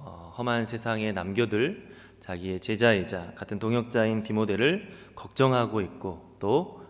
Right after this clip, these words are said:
염려하고 있는지를 느낄 수가 있습니다. 사도 바울은, 어, 디모데에게 말합니다. "내 아들아, 그러므로 너는 그리스도 안에 있는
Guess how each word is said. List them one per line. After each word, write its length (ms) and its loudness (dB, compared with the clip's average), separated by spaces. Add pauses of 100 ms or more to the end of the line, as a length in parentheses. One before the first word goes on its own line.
(120)
염려하고 460 2
있는지를 720 -2
느낄 240 -6
수가 380 -6
있습니다. 560 -4 (640)
사도 200 6
바울은, 800 10
어, 320 -14
디모데에게 1040 8
말합니다. 840 4
"내 160 4
아들아, 1000 6
그러므로 460 4
너는 400 2
그리스도 560 4
안에 280 4
있는 420 2